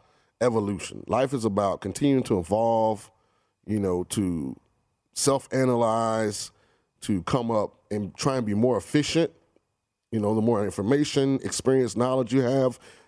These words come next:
you know, the way you approach things should evolve. Where in my first year here at VSiN, I don't really do a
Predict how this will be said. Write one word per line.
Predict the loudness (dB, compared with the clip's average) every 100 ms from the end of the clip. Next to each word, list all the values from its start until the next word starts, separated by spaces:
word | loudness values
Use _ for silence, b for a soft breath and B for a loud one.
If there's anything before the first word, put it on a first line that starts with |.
| _
you | 0 2
know, | 2 0 -6 _ _ _ _
the | 2
way | 4
you | 4
approach | 2 4 4
things | 4 -2 -2
should | -2 -2
evolve. | 0 0 0 0
Where | 0
in | 2 2 0 0
my | -2 0
first | 0 0 2
year | 2
here | 2
at | 2
VSiN, | 0 0 2 2 0 b b b b b b b _ _ _ _ _ _ _ _ -6
I | -6
don't | -2 -2 -2 -2
really | 0 0
do | 0 -2 2
a | 2